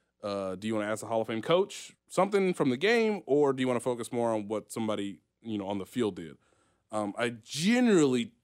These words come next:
choose to do option B unless Andy does something in option A. So basically, when he chose not to go for it on fourth and seven against Cincinnati, okay, well, now I need to, like,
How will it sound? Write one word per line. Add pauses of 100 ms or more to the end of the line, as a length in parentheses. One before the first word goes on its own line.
(160)
choose
to
do
option (300)
B (560)
unless
Andy (240)
does
something (360)
in
option
A.
So
basically, (400)
when
he (320)
chose
not
to
go
for
it
on
fourth
and
seven
against
Cincinnati,
okay,
well,
now
I
need
to,
like,